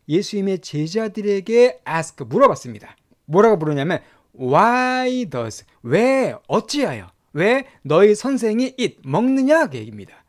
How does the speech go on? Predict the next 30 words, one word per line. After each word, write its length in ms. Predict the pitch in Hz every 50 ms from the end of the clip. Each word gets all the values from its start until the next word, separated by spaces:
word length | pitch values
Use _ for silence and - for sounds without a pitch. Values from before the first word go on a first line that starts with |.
| _ -
누구랑? 420 | 131 131 131 143 180 247 311 302 - _ _ _ -
텍스 320 | - 277 262 - - -
컬렉터, 420 | - - 202 180 139 - - 117 101
세리들과 920 | - - - 247 262 254 277 247 202 226 208 190 180 226 262 294 302 294 - _ _ _ _ -
죄인들과 680 | - 156 156 160 156 151 151 147 143 139 170 196 - - _ _ _ -
왜 420 | 120 139 190 226 247 262 262 254 _
함께 460 | _ - 254 254 240 - - 247 240
식사하느냐라고 1300 | 233 - - - - - 247 220 202 - 240 254 262 262 254 247 240 233 226 226 226 220 226 269 277 262
이들이 300 | 233 185 156 180 170 170
말하고 300 | 143 131 127 143 127 127
있어요. 460 | 120 110 - 127 113 110 104 92 85 _ _ _ _ _ _ _
지금 140 | - 147 139
무슨 180 | 135 131 156 151
내용이에요? 520 | 139 127 117 117 123 147 190 175 123 92 - _ _ _ _
죄인들과 720 | - 170 170 175 175 160 139 139 131 135 190 262 285 - _
세리들과는 720 | _ - - 262 254 240 208 202 180 165 165 180 262 302 294 - _ _
식사해서는 640 | - - - - - - 285 254 240 - 254 247 240
안 220 | - - 135 165 180
되는데 560 | 226 233 202 165 143 135 202 233 196 123 - - _ _ -
왜 480 | 131 165 220 262 285 302 277 202 156
네 160 | 160 202 220
선생은 600 | 208 - 226 240 233 220 220 220 214 226 226 214 -
그런 320 | - 160 185 196 208 202
짓을 240 | 185 196 180 185 185
하고 180 | 196 190 185 190
있느냐라고 480 | 175 170 170 202 254 285 277 226 185
지금 160 | 160 160 156
비판하고 460 | - 165 156 - 233 - 302 269 208 160
있는 160 | 139 131 110
겁니다. 640 | 113 110 110 104 139 151 143 131 117 110 98 90